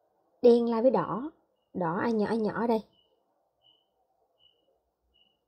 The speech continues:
Ra nâu, nâu ở đây là A hai. Vậy thì ta sẽ thấy là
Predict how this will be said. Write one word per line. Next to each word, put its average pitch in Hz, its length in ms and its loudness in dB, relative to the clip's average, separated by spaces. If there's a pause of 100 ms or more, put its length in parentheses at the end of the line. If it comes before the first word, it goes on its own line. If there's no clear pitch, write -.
(1700)
Ra 214 160 -2
nâu, 220 320 4 (360)
nâu 214 280 -2
ở 190 60 0
đây 208 200 -2
là 185 360 -6
A 196 100 -6
hai. 214 360 -6 (960)
Vậy 190 180 -6
thì 220 120 -2
ta 220 160 -6
sẽ 208 200 -6
thấy 226 260 0
là 202 460 -2